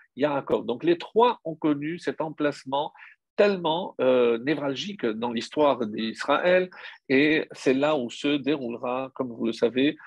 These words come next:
non seulement le, la construction du temple, mais cette liaison, comme, euh, le décrivent tellement bien nos sages,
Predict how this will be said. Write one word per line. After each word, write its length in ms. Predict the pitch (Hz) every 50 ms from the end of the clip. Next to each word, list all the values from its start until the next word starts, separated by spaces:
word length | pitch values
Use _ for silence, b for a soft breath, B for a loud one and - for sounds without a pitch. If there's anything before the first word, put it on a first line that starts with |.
| B B B _ -
non 160 | 135 175 180
seulement 600 | 175 - 180 165 160 160 165 160 143 123 - - _ _ _ _ _ _ -
le, 240 | 120 117 117 113 110
la 100 | 110 117
construction 480 | - 123 120 - - 117 - - 160
du 160 | 151 123 113 -
temple, 420 | - 135 139 143 - 160 151 - -
mais 500 | 123 120 123 131 135 143 156 165 175 B B B B B B
cette 300 | - - 127 - - -
liaison, 800 | 107 110 110 120 135 165 208 202 175 151 151 160 170 175 247 - _ _ - -
comme, 320 | - 139 143 147 147 139 131
euh, 720 | 113 - - - 113 110 113 110 107 104 104 104 104 104
le 140 | 104 - -
décrivent 480 | 110 123 117 - - - 151 156 139 -
tellement 360 | - 135 131 131 135 143 139
bien 200 | 123 135 143 131 120
nos 140 | 101 107
sages, 320 | - - - 139 147 151